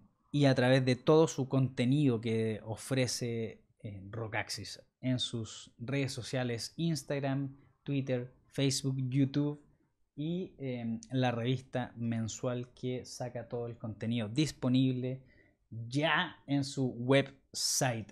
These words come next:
Aguante Rockaxis, aguante el rock nacional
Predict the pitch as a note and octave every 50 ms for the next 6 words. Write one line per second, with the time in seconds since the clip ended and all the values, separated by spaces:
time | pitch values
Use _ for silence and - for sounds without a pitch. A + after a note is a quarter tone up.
0 | - _ A#2+ B2+ A#2+ A#2+ A#2+ C3 E3 F#3 G3+ G3 G3+ G3 F#3+ D3+ C#3+ C#3 C3 C#3
1 | E3 F3+ F3 - - - F3+ E3+ - - - B2 C3 B2 B2+ D3+ D#3 E3 - -
2 | - D3 C3 B2+ A#2 A#2+ A#2+ C3 D3 D#3 C#3+ C#3 C3 C3 A#2+ - - - A#2 B2
3 | C#3 D#3 E3 F3 F#3+ G3